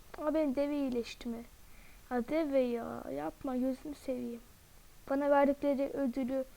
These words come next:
dokuz yüz yirmi üç lira çeviriyorum. Çok güzel bir şey yapıyorum değil mi? Bunu da ben de turnuvadan kazanmıştım.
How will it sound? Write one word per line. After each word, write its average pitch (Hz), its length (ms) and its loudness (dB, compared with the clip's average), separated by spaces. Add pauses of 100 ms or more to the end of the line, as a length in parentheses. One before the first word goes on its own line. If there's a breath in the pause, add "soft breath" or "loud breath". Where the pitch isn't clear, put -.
(240 loud breath)
dokuz 269 320 0
yüz 254 200 2
yirmi 262 320 0
üç 254 200 -6 (240)
lira 262 280 0
çeviriyorum. 226 600 -6 (920)
Çok 262 260 -2
güzel 240 340 -4
bir 226 60 -4
şey 233 220 -8
yapıyorum 226 400 -8
değil 240 120 -8
mi? 220 100 -10 (160)
Bunu 302 220 6
da 269 100 12
ben 240 180 0
de 226 40 -8
turnuvadan 240 480 -6
kazanmıştım. 233 720 -8